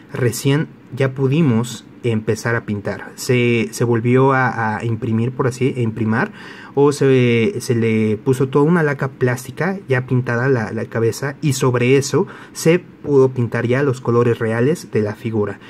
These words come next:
Y luego ya terminados estos colores reales de la figura, pues bueno, la tuvimos que volver a cubrir de laca y por supuesto la esmalteamos al final. Y este es el resultado final, eh, el que habíamos hablado con la,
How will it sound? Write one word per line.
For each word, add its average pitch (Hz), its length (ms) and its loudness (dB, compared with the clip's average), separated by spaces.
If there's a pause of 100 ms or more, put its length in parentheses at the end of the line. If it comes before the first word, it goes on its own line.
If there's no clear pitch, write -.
(140)
Y 135 100 4
luego 139 260 6
ya 135 180 2
terminados 139 520 0
estos 127 220 -4
colores 117 380 0
reales 123 380 2
de 113 80 0
la 113 120 0
figura, 143 500 0 (520)
pues 151 160 2
bueno, 151 260 2
la 139 180 2
tuvimos 123 400 0
que 127 100 2
volver 120 240 4
a 117 60 0
cubrir 113 340 0
de 107 80 2
laca 135 420 -2
y 151 140 0
por 135 180 -2
supuesto 127 500 0
la 131 80 4
esmalteamos 104 800 -2 (260)
al 110 180 -2
final. 101 380 -8 (240)
Y 160 280 4
este 147 180 2
es 135 100 -6
el 147 80 2
resultado 120 440 0
final, 131 360 2
eh, 113 340 2
el 107 100 -4
que 120 100 -2
habíamos 127 380 2
hablado 143 400 2
con 143 220 -2
la, 143 160 -2